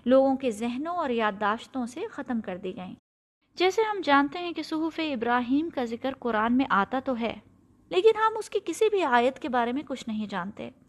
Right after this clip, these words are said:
وہ ذہنوں سے محو کر دی گئی ہے، یعنی بھلا دی گئی ہے۔ ایسے ہی تورات اور انجیل کی بہت سی آیات وقت کے ساتھ ساتھ بھلا دی گئیں اور اس میں بھی اللہ سبحانہ و تعالیٰ کی حکمت ہے۔ آج ہم دو طرح کی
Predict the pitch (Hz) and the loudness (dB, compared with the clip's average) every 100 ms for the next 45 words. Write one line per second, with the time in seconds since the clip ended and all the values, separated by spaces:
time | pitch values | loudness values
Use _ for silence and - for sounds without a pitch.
0 | _ 262 285 269 277 294 277 262 254 294 | _ 2 2 2 -2 -4 -4 0 0 0
1 | 330 - 226 202 214 185 220 226 277 - | -2 -2 -2 -2 -2 -2 -2 -6 -10 -14
2 | - - 277 294 359 269 220 190 190 - | -20 -4 -2 0 -2 2 4 4 0 -2
3 | - 202 214 - _ - - - 359 392 | -4 -4 -12 -18 _ -20 -20 0 0 4
4 | 508 494 330 294 294 359 381 285 262 247 | 4 4 2 4 4 2 0 -2 -2 -2
5 | 302 330 285 240 247 370 539 - 269 226 | -4 -4 -8 -8 -6 -4 -4 -4 -4 -2
6 | 208 175 - - - 226 269 - 285 254 | -2 -4 -8 -10 -8 -4 -4 -4 -6 -2
7 | 196 - 285 - 240 208 185 180 165 113 | -4 -4 -10 -6 -2 0 -2 -6 -10 -10
8 | - _ - - - - 254 269 - 269 | -16 _ -20 -20 -10 4 4 4 0 -4
9 | 254 269 226 220 - 226 214 208 214 190 | -4 -4 -4 -6 -8 -8 -6 -8 -8 -8
10 | 220 - 359 - - 233 - 214 - - | -10 -12 -14 -14 -10 -10 -8 -10 -10 -14
11 | - - _ _ _ _ _ _ - 349 | -16 -20 _ _ _ _ _ _ 2 4
12 | 466 - 480 349 311 392 392 370 349 349 | 4 0 -6 -2 0 0 -2 -4 -8 -2
13 | 370 | -2